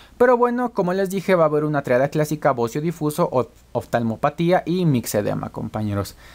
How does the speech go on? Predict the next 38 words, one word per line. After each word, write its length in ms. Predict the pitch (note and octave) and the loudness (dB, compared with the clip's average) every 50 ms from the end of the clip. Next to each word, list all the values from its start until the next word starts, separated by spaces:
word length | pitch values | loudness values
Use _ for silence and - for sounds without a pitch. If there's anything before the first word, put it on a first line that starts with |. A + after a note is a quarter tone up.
| - - - - | -20 -20 -4 0
Pero 300 | G#3+ A3 A#3 A#3+ A#3+ A#3 | 2 4 4 4 4 2
pues 340 | - A#3+ B3 A#3+ A#3+ - - _ _ _ _ _ | 2 2 2 2 0 -4 -12 _ _ _ _ _
tenemos 340 | G#3+ G3+ G3 F#3+ G3+ G3 | -2 -2 0 0 0 0
que 100 | - G#3 | -2 0
saber 340 | F#3 G3 E3+ D#3+ E3 D#3+ D#3+ | 0 2 2 4 2 2 2
que 380 | E3 F3+ D#3 C#3 B2+ A#2+ A2 - - _ - - - - _ | 2 0 2 2 2 2 0 -2 -8 _ -20 -20 -20 -10 _
pueden, 380 | - B2+ A#2+ A#2+ A#2+ A#2 A2+ G#2+ | 0 0 2 2 0 0 -2 -2
este, 560 | G#2 - - - A#2 A2+ A2+ A2+ G#2 F#2+ - | -2 -6 -10 -8 -8 -8 -8 -8 -10 -12 -6
ahora 240 | - A#2 B2 B2 A#2 | -2 -2 0 0 -2
sí 140 | - - B2 | -4 -6 -8
que 340 | - - C3 A2+ G#2+ G#2+ G#2 | -6 -2 0 0 2 2 0
aparecer 600 | G#2+ G#2+ - - A#2+ A#2 A2+ A2 - B2+ A#2+ A#2+ | -2 -2 -2 -2 -2 -2 -2 -2 -4 -4 -4 -4
distintos 480 | B2 A#2 - - B2 A#2+ A#2+ B2 - | -6 -8 -6 -6 -6 -2 -2 -2 -2
signos 580 | - - - - C#3 B2+ A2+ C3 B2+ B2+ - - | -4 -6 -4 -2 -2 0 0 0 0 0 0 0
y 80 | F#3+ | 0
síntomas, 560 | F#3 - G3+ F3 E3 E3+ E3+ F3 F#3+ G3+ - - - - - - - - - - | 0 2 2 2 4 4 4 2 2 0 0 -4 -10 -20 -20 -20 -20 -20 -2 2
pero 240 | D#3+ D#3 D#3 D#3 | 4 6 6 6
lo 160 | D#3 D#3+ D#3 D#3+ | 6 4 2 2
que 120 | F3 E3 | 2 0
siempre 380 | D#3+ - G3+ G#3+ G#3+ A3+ G#3+ F#3 | 0 0 0 0 2 2 2 2
les 160 | D#3+ D3+ D3+ | 2 2 0
ponen 380 | - - D#3+ E3 E3+ E3 E3 | 0 0 0 2 2 2 2
es 140 | D#3+ D#3 - | 0 0 0
un 80 | D#3 D3 | 0 0
paciente 460 | - A#2+ A#2 - - B2+ A#2 A#2 - | 0 0 -2 -2 -4 -6 -6 -8 -6
que 120 | - B2 | -6 -6
tiene 380 | - - B2 A2+ A#2 A2+ A2+ G#2+ | -4 -2 -2 0 0 0 0 2
aumento 500 | - A#2 A2+ A2+ A#2 A#2 A2+ A2+ A2+ G#2 | 2 2 2 2 2 2 0 0 -2 -2
de 100 | G#2+ G#2+ | -2 -2
apetito, 680 | G#2 - - A2 - - G#3 A3 A#3 A3+ A#3 G#3+ F#3+ - | -2 0 -2 -2 0 2 4 4 4 4 4 2 0 0
que 100 | B2+ A#2+ | 0 0
ya 200 | A#2 A2 G#2+ - | 2 0 0 -2
perdió 240 | A2 G#2+ G#2+ A#2 G#2+ | -4 -4 -4 -4 -4
mucho 260 | G#2+ G#2 - - G#2+ | -4 -4 -6 -6 -4
peso 240 | - - C#3 C3+ C3+ | 0 0 0 0 0
aunque 260 | B2 A#2+ A2 A2 G#2+ | -2 -2 -4 -6 -6
come 260 | - A#2 A2+ A2 G#2+ | -6 -4 -4 -2 0
mucho, 440 | A#2+ D3+ G3 A3 A3 A3 - A3+ G#3 | 0 2 4 2 2 2 0 -2 -4